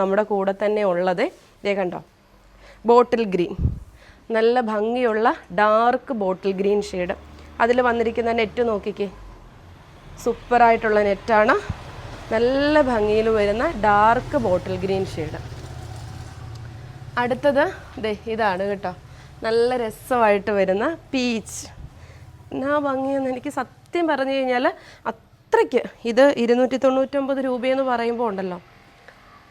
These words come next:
വർത്ത് എന്ന് പറയാം, അല്ല, അതിനപ്പുറം ഒരു വേർഡ് ഉണ്ടെങ്കിൽ ആ വേർഡ് യൂസ് ചെയ്യണം. കാരണം ദേ നോക്ക്, ആ ടോപ്പിൻ്റെ എൻഡിങ്ങിൽ വരെ ലൈനിങ്ങും കൊടുത്തിട്ടുണ്ട് നല്ല ഭംഗിയായിട്ട്.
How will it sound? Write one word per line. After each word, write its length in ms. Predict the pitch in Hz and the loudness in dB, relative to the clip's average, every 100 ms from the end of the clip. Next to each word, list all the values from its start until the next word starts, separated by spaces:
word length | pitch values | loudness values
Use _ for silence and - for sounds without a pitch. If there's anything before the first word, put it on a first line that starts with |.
| 202 | 0
വർത്ത് 340 | 226 - - | 0 0 0
എന്ന് 120 | 339 359 | 2 4
പറയാം, 280 | 311 262 254 - | 4 4 2 2
അല്ല, 160 | 202 208 202 | 2 4 4
അതിനപ്പുറം 540 | 202 285 311 - 302 330 | 4 4 2 2 0 2
ഒരു 80 | 277 254 | 2 2
വേർഡ് 260 | 220 220 226 | 2 2 2
ഉണ്ടെങ്കിൽ 320 | 208 208 214 202 | 0 -2 0 2
ആ 20 | 220 208 | 2 2
വേർഡ് 240 | 202 208 190 | 0 0 -2
യൂസ് 200 | 190 - | -2 -2
ചെയ്യണം. 220 | 180 175 175 | -2 0 0
കാരണം 240 | 190 208 220 | 0 0 -2
ദേ 60 | 214 - _ _ _ _ _ _ _ _ _ _ _ _ _ - | -4 -10 _ _ _ _ _ _ _ _ _ _ _ _ _ -8
നോക്ക്, 240 | 147 - 202 - - - - - - - - - - - _ _ _ _ - _ - | -4 -4 -6 -10 -20 -20 -16 -14 -14 -16 -20 -20 -20 -20 _ _ _ _ -20 _ 2
ആ 20 | 233 269 - | 2 2 0
ടോപ്പിൻ്റെ 520 | 226 226 226 262 262 254 | 0 0 -2 -2 4 4
എൻഡിങ്ങിൽ 480 | 220 233 247 269 269 240 | 4 2 2 4 6 6
വരെ 180 | 202 311 - - _ 190 | 6 6 0 -20 _ 2
ലൈനിങ്ങും 500 | 190 196 214 233 240 240 | 4 4 2 0 0 -2
കൊടുത്തിട്ടുണ്ട് 500 | 175 165 175 170 180 180 | -6 -8 -10 -8 -6 -6
നല്ല 180 | 180 185 175 | -4 -6 -6
ഭംഗിയായിട്ട്. 760 | 180 190 214 214 175 160 - | -6 -4 0 -2 -2 -8 -14